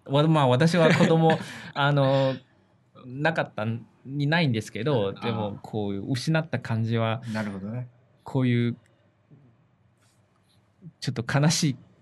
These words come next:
Speaker 1: 悲しいは、悲しい気持ちは二度と、
Speaker 2: <laughs>
Speaker 1: あの、
Speaker 2: ああ、わかるわかる。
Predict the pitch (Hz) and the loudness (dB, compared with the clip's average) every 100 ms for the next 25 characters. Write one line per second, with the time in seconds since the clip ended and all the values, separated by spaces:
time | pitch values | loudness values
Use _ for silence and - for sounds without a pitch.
0 | - 139 _ _ _ _ _ - 131 127 | -20 -20 _ _ _ _ _ -6 -4 0
1 | 127 120 139 127 - _ - _ _ - | -2 -4 -6 -4 -6 _ -20 _ _ -8
2 | 143 143 165 170 143 131 123 127 135 151 | -2 2 2 2 2 2 4 4 6 6
3 | 202 190 104 95 90 87 92 107 - - | 4 2 -2 0 -2 -2 -4 -4 -6 -4
4 | 123 120 117 113 110 107 110 113 107 98 | 0 4 6 6 4 2 0 -2 -6 -6
5 | 98 87 | -10 -16